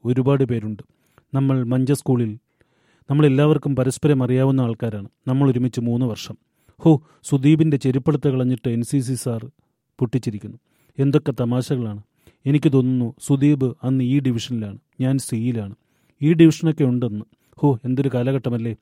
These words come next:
മഞ്ച സ്കൂളിൽ പഠിക്കുമ്പോൾ ഒരു മണിക്ക് ശേഷം ഒരിക്കലും സ്കൂളിലിരുന്നിട്ടില്ല. എപ്പോഴും തിയേറ്ററിലാണ്. കമലഹാസന്റെ പടം, രജനീകാന്തിന്റെ പടം. എന്റെ പൊന്നു മച്ചമ്പിമാരെ,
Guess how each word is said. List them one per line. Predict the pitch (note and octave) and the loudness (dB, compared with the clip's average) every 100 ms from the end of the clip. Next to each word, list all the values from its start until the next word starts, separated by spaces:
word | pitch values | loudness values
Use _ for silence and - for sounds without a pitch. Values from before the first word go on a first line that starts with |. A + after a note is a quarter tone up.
| _ _ _ _ _ | _ _ _ _ _
മഞ്ച | D3 D3+ | 0 2
സ്കൂളിൽ | D#3 - D3 | 2 4 2
പഠിക്കുമ്പോൾ | C3 C3 B2 C3 B2 - | 4 0 0 0 -2 -2
ഒരു | C3 C#3 | 0 2
മണിക്ക് | D3 C#3 C3+ | 2 0 -2
ശേഷം | B2+ A2+ B2 | -4 -2 -2
ഒരിക്കലും | A#2+ A#2+ C3+ C3 | -2 -2 -2 -2
സ്കൂളിലിരുന്നിട്ടില്ല. | - A#2+ A#2+ B2+ A2 A2+ G#2+ G2+ - _ _ _ C3+ | -2 -2 0 0 -2 -6 -8 -14 -14 _ _ _ -6
എപ്പോഴും | C3+ C#3+ C#3+ | 2 4 4
തിയേറ്ററിലാണ്. | C3 A#2+ A#2+ A#2+ A2+ G2 - _ _ - | 2 -2 -4 -4 -6 -8 -14 _ _ -6
കമലഹാസന്റെ | C3+ C3+ C3 - B2 | -2 0 0 -2 -4
പടം, | A2+ A2+ A2 | -4 -6 -4
രജനീകാന്തിന്റെ | A#2 A#2 B2+ B2+ A#2+ A2+ | -4 -2 0 0 -2 -4
പടം. | A2 G2+ G2+ _ _ _ - | -6 -10 -14 _ _ _ -4
എന്റെ | B2+ | -2
പൊന്നു | A#2+ B2+ D3 | 0 2 2
മച്ചമ്പിമാരെ, | B2 C#3+ C#3 C3 B2 A2+ | 0 2 2 0 -2 -6